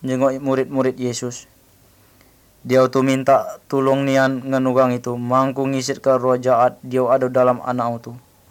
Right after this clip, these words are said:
Ayo tu murid-murid Yesus ni do pacak ngisit ke roh itu. Udim itu mangku Yesus sampai.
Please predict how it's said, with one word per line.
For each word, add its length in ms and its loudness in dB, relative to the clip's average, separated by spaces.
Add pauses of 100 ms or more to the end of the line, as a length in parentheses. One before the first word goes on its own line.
(380)
Ayo 240 0
tu 80 0
murid-murid 480 0
Yesus 480 -2
ni 160 -4
do 80 0
pacak 320 2
ngisit 320 -4
ke 160 0
roh 400 0
itu. 240 -12 (800)
Udim 240 -2
itu 160 -2
mangku 320 -2
Yesus 320 -2
sampai. 560 -4